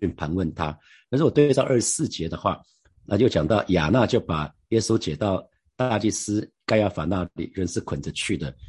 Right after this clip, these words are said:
那我们就会有疑问，是：怎么会有大祭司干嘛把耶稣解到自己，自己干嘛把自己，把，把耶稣解到，解到自己那边去？所以其实十九节的大祭司是亚那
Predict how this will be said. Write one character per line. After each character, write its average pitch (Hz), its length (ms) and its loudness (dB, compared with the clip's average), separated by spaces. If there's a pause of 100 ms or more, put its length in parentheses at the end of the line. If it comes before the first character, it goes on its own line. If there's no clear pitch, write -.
(240)
那 139 140 0
我 - 20 4
们 101 120 2
就 - 120 -4
会 110 220 4
有 87 160 0
疑 95 140 2
问， 113 180 4
是： 104 320 -4
怎 - 160 -10
么 92 80 -4
会 127 80 2
有 87 180 -2 (400)
大 123 140 0
祭 117 140 0
司 113 200 -4
干 110 200 -2
嘛 92 100 0
把 76 400 -6 (200)
耶 110 120 0
稣 107 100 2
解 90 160 0
到 101 240 -2 (220)
自 - 100 -8
己， 92 160 -4
自 98 220 -4
己 110 100 -2
干 110 160 2
嘛 98 120 4
把 82 160 -2
自 - 100 -8
己， - 300 -6 (340)
把， 85 160 2
把 87 180 0
耶 113 120 6
稣 117 120 0
解 87 160 0
到， 104 240 0 (160)
解 90 120 -4
到 101 100 0
自 110 140 -6
己 87 80 0
那 90 80 0
边 90 100 -2
去？ 92 80 -4
所 110 140 0
以 98 40 4
其 113 120 -4
实 98 360 -2 (600)
十 - 180 -8
九 101 180 2
节 107 160 0
的 107 80 0
大 127 280 2
祭 110 160 -2
司 104 340 -4
是 104 300 -4
亚 76 220 -4
那 95 160 0